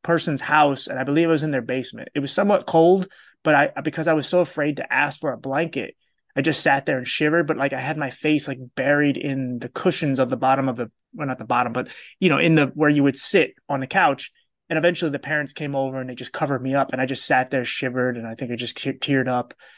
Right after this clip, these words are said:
At some point throughout, like, times going there,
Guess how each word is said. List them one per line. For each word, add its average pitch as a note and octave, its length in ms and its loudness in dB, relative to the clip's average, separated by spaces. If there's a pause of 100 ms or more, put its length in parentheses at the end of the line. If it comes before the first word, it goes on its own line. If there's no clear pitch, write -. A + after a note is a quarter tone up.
(280)
At - 120 0
some C#4 220 6
point A3+ 480 4
throughout, E3+ 360 6
like, D#3 240 2 (600)
times E3+ 380 2
going E3+ 300 2
there, F#3+ 300 0